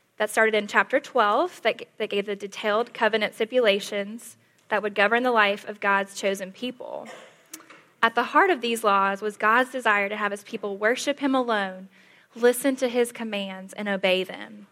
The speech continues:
How appropriate it is that Moses would end this section, just as he began ch-, chapter twelve, by discussing worship. The particular type of worship described in this chapter is the offering of first fruits and tithes.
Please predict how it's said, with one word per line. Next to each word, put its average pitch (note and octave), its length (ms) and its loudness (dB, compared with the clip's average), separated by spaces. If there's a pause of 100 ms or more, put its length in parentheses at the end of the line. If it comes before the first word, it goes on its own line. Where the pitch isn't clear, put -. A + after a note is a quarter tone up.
(680)
How B3 180 2
appropriate B3+ 640 2
it F#3+ 100 -4
is F#3 220 -2
that G3+ 180 -4
Moses A3 400 0
would G3+ 160 -8
end G#3+ 240 -2
this D4+ 180 2
section, G3 680 -4 (420)
just A#3+ 260 -4
as C#4 120 -6
he B3+ 100 -2
began G3+ 440 -2
ch-, - 100 -20 (140)
chapter G#3 360 -2
twelve, F#3 720 -6 (480)
by G#3 100 -6
discussing G3 600 -6
worship. F#3 520 -8 (1400)
The - 80 -12
particular B3+ 500 2
type A#3+ 240 2
of G3+ 140 -4
worship G3+ 340 -2
described G3 460 -2
in G3+ 80 -6
this C4 180 -6
chapter G3 580 -2
is G3+ 100 -14
the G#3+ 120 -2
offering F#3+ 340 -4
of F#3 100 -14
first A#3 360 -2
fruits A3+ 480 -4
and G3 160 -10
tithes. F3+ 640 -10